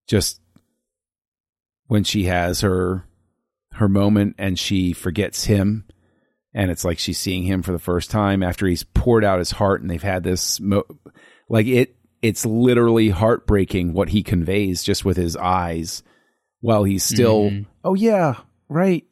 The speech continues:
Speaker 1: Oh, I, I did. It's so good to see you." Like, you can see him break inside, and that is a definite skill, and it's a terrific, you know,
Speaker 2: Mm-hmm.
Speaker 1: moment,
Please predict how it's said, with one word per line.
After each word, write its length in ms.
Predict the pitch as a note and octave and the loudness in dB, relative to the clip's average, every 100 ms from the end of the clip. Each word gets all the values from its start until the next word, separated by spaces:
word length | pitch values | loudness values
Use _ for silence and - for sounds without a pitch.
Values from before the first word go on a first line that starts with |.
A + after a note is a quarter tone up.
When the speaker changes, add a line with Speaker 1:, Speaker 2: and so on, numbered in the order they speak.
| - | -8
Speaker 1:
Oh, 240 | E3 D#3+ B2+ | -4 -4 -2
I, 300 | C3 D3+ D#3 | -2 0 0
I 40 | |
did. 320 | E3+ G3+ F#3 | 0 0 0
It's 120 | E3+ - | -2 -2
so 140 | E3 | -2
good 180 | D#3 F3 | 0 -2
to 80 | D#3+ | -2
see 160 | - E3+ | -2 -2
you." 120 | D#3+ | -2
Like, 300 | A2+ B2+ G#2+ | 0 0 0
you 160 | C3+ A#2 | 2 2
can 260 | - G#2+ F#2 | 2 0 0
see 960 | - - - C3 C#3 A#2+ G2+ F2 - _ _ _ | -4 -4 -2 0 2 0 0 -4 -8 _ _ _
him 440 | - - A#2+ F#2+ F2 | -12 -2 0 0 0
break 600 | F2 F2+ G2 G#2+ - - | 2 2 2 0 -4 -4
inside, 760 | G#2 F2+ - D2+ E2 D#2+ G#2+ A2 _ _ _ _ _ | 0 0 -2 -6 -8 -8 -10 -12 _ _ _ _ _
and 500 | A2+ A2 G2+ G2+ G2 - _ _ - | -2 0 2 0 0 -4 _ _ -6
that 260 | G#2 G2 A2 | -2 2 4
is 320 | A2+ G#2+ G#2+ | 4 2 0
a 240 | G#2+ G#2 | 0 0
definite 720 | F#2 G#2+ G#2 G2+ A2+ A2 - _ | 0 2 2 2 0 0 -2 _
skill, 960 | - - - - - C3 A2 G2+ A2+ D#3+ _ _ _ - | -10 -6 -6 -6 0 2 4 2 0 -4 _ _ _ -2
and 200 | G2+ F#2+ | 2 2
it's 160 | G2 A2+ | 0 2
a 240 | G2 F#2+ - | 2 2 -2
terrific, 920 | - G#2 F#2 F2 G#2 - G#2+ - - - _ _ _ _ G3 _ - | -8 -4 -2 0 0 2 -2 -4 -18 -20 _ _ _ _ -20 _ -6
you 100 | G2+ | -4
know, 140 | F2+ | -4
Speaker 2:
Mm-hmm. 360 | A2 G#2+ G2 G#2 | -4 -4 2 2
Speaker 1:
moment, 380 | G#2+ G2+ F#2+ | 4 2 -2